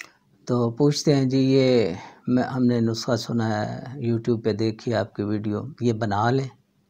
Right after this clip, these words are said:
ये इस्तेमाल कर लें, सही है।" भाई, मैं बार बार अपनी वीडियोज़ में बता रहा हूँ कि जितने भी नुस्खे हैं मेरे चैनल पे, अल हिकमत पीके पे हैं, बेफिक्र होके इनमें से जो भी आप बनाना चाहें,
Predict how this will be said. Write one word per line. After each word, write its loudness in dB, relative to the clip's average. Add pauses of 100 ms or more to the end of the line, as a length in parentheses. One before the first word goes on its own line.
(760)
ये 0
इस्तेमाल 0
कर -2
लें, -2 (260)
सही 0
है।" -2 (840)
भाई, 2
मैं 2
बार 2
बार 4
अपनी 0
वीडियोज़ 0
में 0
बता 0
रहा 0
हूँ -2
कि -6
जितने 2
भी 4
नुस्खे 0
हैं 2
मेरे 4
चैनल 0
पे, -4
अल 2
हिकमत -4
पीके 2
पे -6
हैं, -10 (460)
बेफिक्र 6
होके 4
इनमें 4
से 0
जो 6
भी 4
आप 6
बनाना 2
चाहें, -2